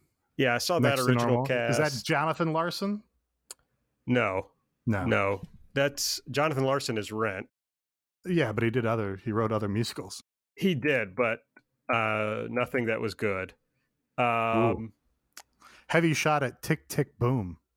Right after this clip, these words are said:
Speaker 1: Yeah, it's not very good. Uh, I saw, uh,
Speaker 2: <laughs>
Speaker 1: I, I was just talking about this with Sarah the other day. I saw Assassins, the revival of Assassins that
Speaker 2: Not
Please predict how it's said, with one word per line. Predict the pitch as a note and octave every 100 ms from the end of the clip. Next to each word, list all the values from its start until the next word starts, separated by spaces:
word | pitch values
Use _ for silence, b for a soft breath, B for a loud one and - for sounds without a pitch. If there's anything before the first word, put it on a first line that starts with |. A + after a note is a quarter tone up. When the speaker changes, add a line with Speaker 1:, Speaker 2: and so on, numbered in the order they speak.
| _ _ _
Speaker 1:
Yeah, | - F3 E3 D3 C3+
it's | D3 C#3+
not | C3+ A2
very | G#2+
good. | G2+ G#2 - B B
Uh, | F3 F#3
I |
saw, | F3 C#4 C#4
uh, | G#3 F3+ F#3
Speaker 2:
<laughs> |
Speaker 1:
I, | F#3
I | G3 A3+
was |
just | A3 C4
talking | C4
about | A3
this | F#3
with | F3+ E3+
Sarah | A3 D4+
the | D#3
other | G#3
day. |
I | E3
saw | F#3 -
Assassins, | C#3+ - E3 F#3+ - A#2 A2+ - - - _ _ _ _ _ _ _
the | C3
revival | B2 B2+ C#3 D3 D#3+ C#3+
of | C3
Assassins | A#2 - C#3 C#3 - F#2+ G2 - - _ _ _ _ _ -
that |
Speaker 2:
Not | A#2+